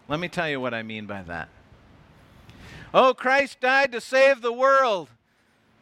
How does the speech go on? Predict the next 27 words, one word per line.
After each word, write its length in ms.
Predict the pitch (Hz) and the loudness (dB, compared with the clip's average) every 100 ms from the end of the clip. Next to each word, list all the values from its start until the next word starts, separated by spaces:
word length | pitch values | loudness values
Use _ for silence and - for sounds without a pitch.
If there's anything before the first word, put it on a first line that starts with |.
| - | 2
God 260 | 233 262 | 4 4
is 140 | 254 233 | 0 -6
so 440 | - 262 269 277 | -2 2 4 4
good 360 | 240 262 262 262 | 2 2 2 0
to 240 | 240 208 | -4 0
us. 500 | 175 143 123 - - _ _ - | 2 0 -4 -20 -20 _ _ 0
Look 240 | 233 262 | 2 2
at 120 | 262 | 0
what 180 | 254 254 | 2 0
he's 160 | 247 196 | -2 0
done 260 | 254 262 | 0 0
for 160 | 202 226 | -4 -4
the 140 | 233 | -2
whole 280 | 226 247 240 | 0 0 0
world. 440 | 233 202 156 123 - _ _ | 0 0 -2 -6 -14 _ _
He's 220 | 185 175 | -4 0
given 400 | 226 254 262 240 | 2 2 0 -4
grace," 440 | 226 214 160 - | 0 0 0 -6
and 100 | 185 202 | -8 -6
that 140 | 247 | -4
is 160 | 247 - | -6 -8
true. 360 | - 233 208 | -8 -2 -2
He 140 | 165 185 | -2 -4
has 140 | 180 | -4
certainly 440 | - 226 214 190 170 | -6 -8 -8 -8 -6
done 300 | 170 180 160 | -4 -6 -6
that. 260 | 113 101 | -8 -10